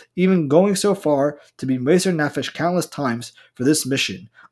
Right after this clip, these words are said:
all to convince the Russian government to allow Yiddishkeit to continue and to grow without damages that the Maskilim were attempting to impose.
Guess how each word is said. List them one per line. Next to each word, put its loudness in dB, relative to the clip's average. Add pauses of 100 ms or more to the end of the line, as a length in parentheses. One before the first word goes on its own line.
all 6
to -6
convince 0
the -4
Russian 2
government 0
to -10
allow 4
Yiddishkeit 2
to -8
continue -2 (260)
and -10
to -12
grow 6
without -4
damages 0
that -10
the -10
Maskilim 0
were -8
attempting -6
to -2
impose. -6